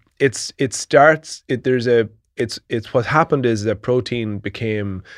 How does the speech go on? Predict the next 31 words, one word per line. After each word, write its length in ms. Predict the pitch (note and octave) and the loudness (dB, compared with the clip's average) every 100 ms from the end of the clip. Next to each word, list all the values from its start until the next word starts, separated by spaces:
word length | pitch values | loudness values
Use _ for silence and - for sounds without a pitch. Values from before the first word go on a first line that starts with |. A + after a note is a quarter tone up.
| - | -12
something 320 | - A2+ G#2+ | -6 -4 -2
that 140 | G#2+ F#2+ | -4 -4
was 180 | F#2 | -8
much 280 | G2 G2 - | -8 -8 -8
more 460 | G2+ F#2+ F#2 F2+ E2+ _ _ _ - | -6 -4 -4 -6 -8 _ _ _ -6
understandable. 920 | A2+ F#2+ - A#2+ G#2+ G#2+ F#2 E2+ E2 | -4 -4 -4 -2 -2 -2 -6 -6 -8
And 100 | G#2 | -8
I, 60 | G2+ | -8
f-, 260 | - - - | -8 -14 -6
I 80 | G#2+ | -6
feel 400 | - B2 A#2 G#2+ | -4 -2 0 -2
people 500 | - C3 A#2 A#2+ G#2+ | -4 -4 -4 -4 -4
can, 500 | - A2+ G#2 F#2+ F#2 - - - _ _ _ _ _ - | -6 -6 -6 -8 -12 -16 -20 -20 _ _ _ _ _ -2
they 140 | B2 | -2
can 420 | A#2+ C#3 B2+ A#2+ - _ _ _ _ _ - - A2+ - - _ _ _ _ _ | 0 -2 -2 -6 -12 _ _ _ _ _ -10 -8 -10 -12 -20 _ _ _ _ _
understand 600 | C#3+ D3 C3 - D3 D#3 C#3+ | -2 0 -2 0 2 2 0
something 380 | C#3 B2 A#2+ | -2 -2 -4
simple 360 | A2 B2 A#2+ A2 | -2 -4 -2 -2
like 340 | G2+ F#2 F2+ - | 0 -2 -4 -4
adding 300 | A2 G#2 G2+ | -4 -2 -4
more 140 | F#2+ | -6
protein 360 | F2 G2+ F#2 F#2+ | -4 -4 -4 -8
to 120 | F#2 | -8
your 80 | F2+ | -6
diet. 360 | F#2 F2+ F2 - | -2 -2 -2 -6
And 100 | G#2 | -10
I 80 | F#2 | -8
think 240 | G2+ F#2+ - | -8 -10 -8
industry 480 | A#2+ A2 G#2+ - F#2+ | -8 -8 -10 -10 -10
then 220 | F2 D#2 | -10 -12
followed. 580 | - F#2+ F#2+ A#1 - | -6 -4 -4 -6 -10